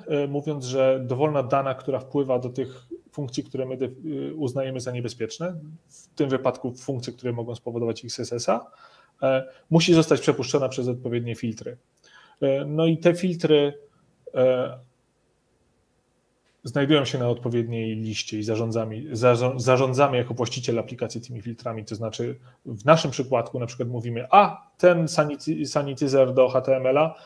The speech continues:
jest, e, poprawny, e, przeglądaliśmy go, nie ma żadnych błędów w nim, można przez niego przepuszczać dane”, e, te dane wtedy zmieniają swój typ, nie są już stringiem, są innym typem i przeglądarka mówi: „Okej, w związku,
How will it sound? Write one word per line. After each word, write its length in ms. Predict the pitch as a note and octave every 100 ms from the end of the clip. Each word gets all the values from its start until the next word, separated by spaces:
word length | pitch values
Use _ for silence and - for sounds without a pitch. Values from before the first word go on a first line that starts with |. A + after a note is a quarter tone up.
| - _
jest, 460 | C3 C3+ C3+ - -
e, 360 | B2+ B2 B2 B2 - _ _ _
poprawny, 480 | C#3 D#3+ E3+ D#3+ E3
e, 160 | E3 D#3+ _ C#3+ B2+ B2+ B2+ D3+ D#3+
przeglądaliśmy 800 | - D3 D3 C#3+ C#3+ C3+ C3+ C3
go, 280 | C3 B2+ C3+
nie 100 | C3
ma 120 | C3
żadnych 300 | B2 B2 A#2
błędów 380 | A#2 B2+ B2 B2
w 20 |
nim, 180 | C3 B2+ - _ _ _ _ -
można 320 | D3 D3+ C#3+
przez 200 | - C3
niego 180 | C3 B2+
przepuszczać 560 | C#3 B2 B2+ B2+ A2
dane”, 400 | A#2+ D#3+ D#3 D3+ D#3 _ - _
e, 120 | A#2+
te 120 | A2+ B2
dane 260 | C3 B2
wtedy 260 | B2 B2 A2+
zmieniają 380 | A#2 A#2+ A2+ G#2+
swój 240 | - A2+
typ, 260 | - D#3 C#3+
nie 120 | A2+
są 140 | A#2
już 100 | G#2+
stringiem, 500 | - B2 A#2+ A2 G#2+
są 260 | - A2 G#2+ A2 - A#2+ A2+
innym 240 | C3+ B2 A2+
typem 300 | F#3+ F#3 D3+ C3+ _ -
i 120 | D3
przeglądarka 540 | - A#2+ A#2+ A#2 -
mówi: 180 | A2+ C3+
„Okej, 340 | F#3+ G3 F3+
w 80 | F3+
związku, 340 | - C3 -